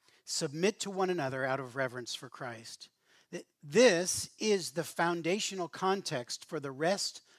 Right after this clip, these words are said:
of Paul's re-, writing on the marriage relationship.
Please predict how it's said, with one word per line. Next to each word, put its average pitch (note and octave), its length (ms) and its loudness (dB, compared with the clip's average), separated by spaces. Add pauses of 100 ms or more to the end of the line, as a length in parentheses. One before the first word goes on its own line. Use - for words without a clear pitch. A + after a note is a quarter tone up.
(140)
of D#3 180 -6
Paul's D#3 460 -2
re-, D#3 340 -2 (340)
writing D3+ 680 0 (640)
on D#3+ 340 0
the C#3+ 60 -4
marriage D3 400 -2
relationship. C3 680 -6